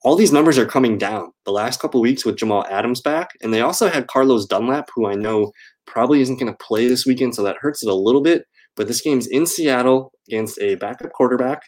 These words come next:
in a game that Seattle, I mean, Seattle needs to keep winning here. So I'm looking for Carlos Dunlap here. He did not practice all week, so we're probably gonna be without him.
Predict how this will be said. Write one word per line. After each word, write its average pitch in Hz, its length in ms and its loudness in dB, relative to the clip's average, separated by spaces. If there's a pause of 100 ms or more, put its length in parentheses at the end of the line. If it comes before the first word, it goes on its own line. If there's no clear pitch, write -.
(800)
in 113 100 -4
a 104 60 -2
game 120 220 2
that 131 120 0
Seattle, 123 400 2
I 113 60 -2
mean, 120 140 0
Seattle 143 300 0
needs 156 200 0
to 131 60 -12
keep 139 200 -4
winning 110 280 2
here. 90 240 -6 (340)
So - 220 -4
I'm 107 80 -4
looking 135 260 -2
for 117 260 -2
Carlos 117 640 0
Dunlap 104 460 -2
here. 107 260 -2
He 110 120 -8
did 123 120 2
not 120 180 -2
practice 113 420 -4
all 101 180 0
week, 98 180 -2
so 104 100 -4
we're 101 80 0
probably 135 280 0
gonna 120 100 0
be 110 40 2
without 101 380 -4
him. 113 320 -2